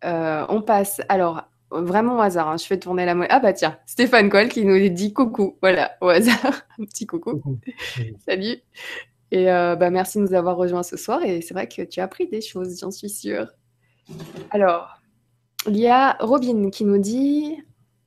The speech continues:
Speaker 1: alors, « Merci, merci, je comprends tellement mieux cette envie de vouloir réveiller les autres, ce feu profond de vouloir bouger tout le monde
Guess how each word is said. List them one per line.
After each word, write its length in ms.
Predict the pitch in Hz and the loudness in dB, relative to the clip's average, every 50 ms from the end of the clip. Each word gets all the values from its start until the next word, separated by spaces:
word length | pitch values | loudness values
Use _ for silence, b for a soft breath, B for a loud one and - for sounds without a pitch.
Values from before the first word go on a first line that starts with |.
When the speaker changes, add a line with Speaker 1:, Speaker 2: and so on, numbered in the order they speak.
| _ - | _ -10
Speaker 1:
alors, « 220 | - 202 180 175 | -6 -4 0 2
Merci, 380 | 190 233 262 - - - 311 302 | 2 2 2 0 0 0 2 2
merci, 400 | 285 262 254 - - 330 330 285 | 4 2 2 2 2 4 4 4
je 80 | 262 | 4
comprends 360 | 254 254 247 247 240 - 233 233 | 4 2 2 2 2 2 0 2
tellement 360 | 233 285 285 277 269 262 262 | 4 2 2 4 2 2 2
mieux 220 | 254 262 277 285 | 2 2 2 2
cette 260 | 285 - 220 202 - | 2 0 0 0 0
envie 260 | 220 226 226 214 254 269 | 0 0 2 2 2 2
de 100 | 226 214 | 2 2
vouloir 320 | 196 202 214 214 214 190 | 0 2 2 2 4 4
réveiller 380 | 185 233 254 226 254 240 240 233 | 6 4 6 6 4 4 4 4
les 220 | 220 208 196 220 | 4 4 4 2
autres, 240 | 254 285 - - - | 0 0 -2 -4 -6
ce 200 | - - - 214 | -4 -2 -2 -2
feu 240 | 208 - - 294 285 | -2 -2 -2 -2 -2
profond 460 | - - 254 240 240 - 262 269 285 | 0 2 2 2 2 0 -2 0 2
de 100 | 220 220 | 2 2
vouloir 360 | 202 196 202 196 208 190 190 | 2 0 0 2 2 2 2
bouger 360 | 190 240 262 226 240 269 269 | 2 0 0 2 2 0 0
tout 200 | 269 - 277 269 | 0 0 2 2
le 80 | 247 240 | 4 4
monde 400 | 233 240 269 320 311 262 208 | 4 6 6 6 4 4 2